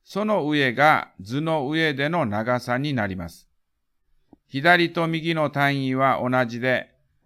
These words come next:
上と下の値は対応するのでしたね。では、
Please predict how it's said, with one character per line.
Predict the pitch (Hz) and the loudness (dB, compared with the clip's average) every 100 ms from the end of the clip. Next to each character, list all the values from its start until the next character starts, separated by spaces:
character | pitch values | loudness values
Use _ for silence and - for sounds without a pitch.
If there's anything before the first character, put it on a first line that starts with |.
| - | -16
上 | - 156 175 | -2 2 2
と | 170 151 | 2 -2
下 | - - 143 | -2 0 0
の | 139 135 | 2 2
値 | 117 - 127 120 | 0 2 2 2
は | 120 139 | 2 0
対 | 131 123 131 135 | 0 0 0 0
応 | 139 127 | -4 -4
す | 127 131 | -4 -6
る | 131 | -4
の | 127 117 | -4 -4
で | 110 | -6
し | - | -6
た | 101 | -6
ね。 | 110 127 - _ _ _ _ _ - - - | -4 -4 -8 _ _ _ _ _ -20 -20 -8
で | 147 | 0
は、 | 180 170 147 | 4 6 4